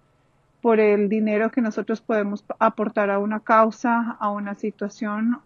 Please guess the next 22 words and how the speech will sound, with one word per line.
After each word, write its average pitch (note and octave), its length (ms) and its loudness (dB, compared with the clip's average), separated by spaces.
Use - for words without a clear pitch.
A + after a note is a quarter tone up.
o G#3 260 0
inclusive A3 640 -2
a G3+ 80 2
una F#3+ 220 -2
persona. A3 560 -6
Muchos A#3 380 4
de B3 120 6
nosotros A#3+ 460 0
medimos A#3+ 960 4
que A3+ 120 -2
somos G#3+ 400 -2
generosos G#3 560 -2
con A3+ 220 -2
nuestra G3 280 -4
familia G3+ 540 -2
con A3 240 -6
el G3 120 -4
simple G3+ 420 -4
hecho G#3 200 -4
de G#3+ 120 -2
que G3 120 -12
nosotros G#3+ 720 -2